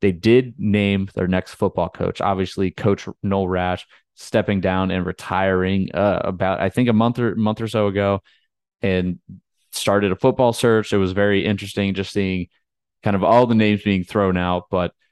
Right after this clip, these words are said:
the name they landed on, the name that became the official next man of the Beechwood Tigers football program, Coach Jay Volker. He ca-, he comes from Talawanda, where he was the head coach there for two years.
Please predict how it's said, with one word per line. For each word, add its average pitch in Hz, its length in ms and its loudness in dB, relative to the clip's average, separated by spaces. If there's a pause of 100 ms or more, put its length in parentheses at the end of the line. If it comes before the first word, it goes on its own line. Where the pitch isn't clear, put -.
(400)
the 101 60 -2
name 107 280 4
they 123 120 6
landed 107 360 4
on, 95 460 0
the 98 80 0
name 101 220 2
that 107 140 0
became 98 340 0
the 92 160 0
official 104 800 0
next 98 540 -4
man 92 540 -2 (120)
of 90 400 -2
the 98 120 -8
Beechwood 95 340 -2
Tigers 90 320 -4
football 120 320 0
program, 110 480 0 (300)
Coach - 320 0
Jay 110 300 2
Volker. 101 680 0 (360)
He 95 600 0 (1200)
ca-, 131 220 2
he 113 140 2
comes 143 260 2
from 131 140 2
Talawanda, 107 680 2
where 95 120 0
he 90 80 0
was 90 120 -4
the 98 80 -6
head 101 160 -2
coach 101 220 -2
there 95 160 -2
for - 100 -20
two - 200 -2
years. 101 440 0